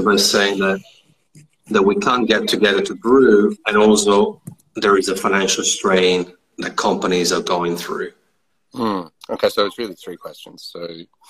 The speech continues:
Speaker 2: um, how can we fi-, find value in coming together to brew? I think you can always find value in coming together to brew. Um, you know,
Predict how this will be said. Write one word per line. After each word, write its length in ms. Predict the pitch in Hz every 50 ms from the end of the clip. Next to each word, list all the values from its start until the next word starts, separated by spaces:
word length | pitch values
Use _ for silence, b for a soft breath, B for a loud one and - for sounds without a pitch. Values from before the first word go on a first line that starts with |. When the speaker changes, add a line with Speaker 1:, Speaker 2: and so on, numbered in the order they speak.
| B B B B B B B B B _ _ _ _ -
Speaker 2:
um, 840 | 95 90 90 90 87 85 85 85 82 82 82 82 82 82 82 85 85 _ _ _ _ _ _ _ _ _ _ _ _ _ _ _ _ _ _ _ _ _ _ _ _
how 120 | - 107 101
can 120 | - - 101
we 100 | 95 90
fi-, 300 | - - 95 90 90 87 - _ -
find 260 | - 101 95 90 90 78
value 400 | 90 87 87 87 87 87 85 85 _ _ _ _ _ _ _
in 180 | - 95 92 90
coming 260 | _ - 87 85 85
together 380 | - - 80 - 90 85 87 85
to 140 | - -
brew? 280 | 80 - 85 85 82 82 - _ _ _ _ _ _ _
I 60 | - -
think 240 | - 104 92 -
you 80 | - 180
can 80 | 220 254
always 220 | 254 180 113 95
find 240 | _ - 87 87 85
value 340 | - 98 98 87 82 80 _ _ _
in 160 | - 92 85 78
coming 220 | _ 95 92 82
together 300 | - _ _ - - -
to 80 | - -
brew. 280 | _ - - - 87 82 _ _ _ _ _
Um, 400 | 85 87 85 80 82 80 76 82 _ _ _ _ _ b b b b b b b b b b b _ _ _ _ _ _ _
you 160 | _ 98 95 87
know, 200 | 87 82 82